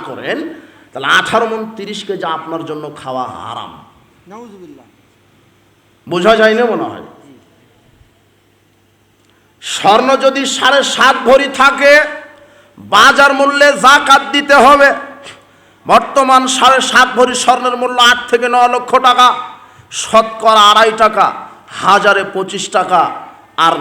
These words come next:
Speaker 1: লাখে আড়াই হাজার টাকা আপনাকে যাকাত বাহির করতে হবে। এটা হলো স্বর্ণের নেশাব।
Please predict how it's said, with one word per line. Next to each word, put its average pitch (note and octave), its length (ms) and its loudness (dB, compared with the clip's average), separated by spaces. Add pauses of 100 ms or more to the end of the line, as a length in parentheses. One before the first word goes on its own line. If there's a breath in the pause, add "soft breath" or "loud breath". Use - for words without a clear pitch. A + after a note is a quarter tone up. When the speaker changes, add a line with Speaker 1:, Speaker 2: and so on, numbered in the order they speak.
Speaker 1:
লাখে C#4+ 340 0
আড়াই B3 260 2
হাজার G#3+ 340 -4
টাকা G3 220 -4
আপনাকে F3+ 420 -8
যাকাত F3 440 -8 (100)
বাহির F3 180 -4
করতে E3+ 300 -8
হবে। E3+ 160 -4
এটা E3 140 -6
হলো D#3+ 120 -6
স্বর্ণের D#3+ 540 -8
নেশাব। D#3 720 -4